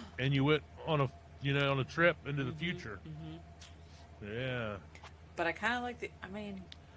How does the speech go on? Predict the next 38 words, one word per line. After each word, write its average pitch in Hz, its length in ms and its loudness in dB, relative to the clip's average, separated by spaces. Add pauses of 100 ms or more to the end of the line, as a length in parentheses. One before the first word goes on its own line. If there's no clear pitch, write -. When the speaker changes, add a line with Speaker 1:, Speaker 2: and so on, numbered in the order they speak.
(280)
Speaker 2:
I - 40 4
Speaker 1:
or 247 100 10
Speaker 2:
don't 285 80 6
know. 339 100 10
Speaker 1:
miniature 381 280 6
elephants. - 720 2 (160)
Speaker 2:
<gasps> 185 40 -10 (480)
There 123 140 4
you 143 140 2
go. 151 240 6
Or 165 160 8
you 180 100 8
went 175 140 8
back 170 220 12
in 156 80 6
the 139 60 4
past 180 440 10
and 147 120 2
seen 135 220 4
ele-, 120 380 2
elephants. 131 500 2 (260)
Speaker 1:
<gasps> - 300 -16
Speaker 2:
You 139 120 -2
could 151 160 2
go 165 80 8
to 160 60 8
the 143 120 4
future 156 400 2
and 180 200 4
the 170 40 4
Speaker 1:
What 226 100 4
are 254 60 4
they - 80 8
Speaker 2:
past. 101 200 -4 (1120)
Speaker 1:
What 226 200 -2
were 262 100 0
they 233 120 2
called? 190 400 4